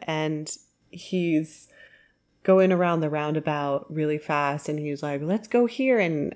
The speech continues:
all of a sudden there's, like, traffic, you know? And he's like, "Wow, what do you know? Traffic in the middle of the day." And then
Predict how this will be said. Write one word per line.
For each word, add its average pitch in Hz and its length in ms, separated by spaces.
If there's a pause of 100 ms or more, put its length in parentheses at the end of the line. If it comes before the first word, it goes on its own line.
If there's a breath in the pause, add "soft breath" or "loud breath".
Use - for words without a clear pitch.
(120)
all 170 160
of 156 60
a 165 40
sudden 156 300
there's, 147 180
like, 139 160
traffic, - 760 (160)
you 185 180
know? 156 300 (520 loud breath)
And 196 120
he's 202 180
like, 190 220
"Wow, 214 500
what 165 160
do 170 60
you 196 140
know? 254 260
Traffic 180 640
in 226 100
the 226 60
middle 240 280
of 233 100
the 247 120
day." 240 460
And 175 160
then 180 280